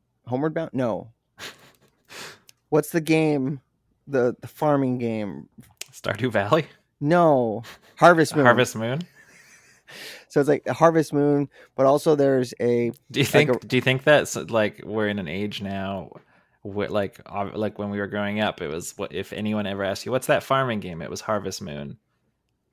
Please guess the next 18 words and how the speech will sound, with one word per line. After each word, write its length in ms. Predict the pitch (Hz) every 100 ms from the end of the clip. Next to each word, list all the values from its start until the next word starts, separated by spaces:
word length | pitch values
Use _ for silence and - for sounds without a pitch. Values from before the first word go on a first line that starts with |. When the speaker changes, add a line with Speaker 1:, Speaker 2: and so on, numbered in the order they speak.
| _
Speaker 2:
I 220 | - 101
feel 240 | 113 123 107
Speaker 1:
Yeah. 160 | 120
Speaker 2:
like 100 | 117
today 440 | 117 107 107 110 107
that 380 | 107 92 - _ -
is 180 | 90
not 240 | 101 101 -
the 80 | -
case. 460 | - - - - _ _ _ _ _
Like, 120 | 98
Stardew 340 | - 110 117 101
Valley 340 | 98 95 90
is 240 | - 101 95
the 140 | 95
farming 380 | - 92 90 85
game, 300 | 87 71 80
and 340 | 87 92 95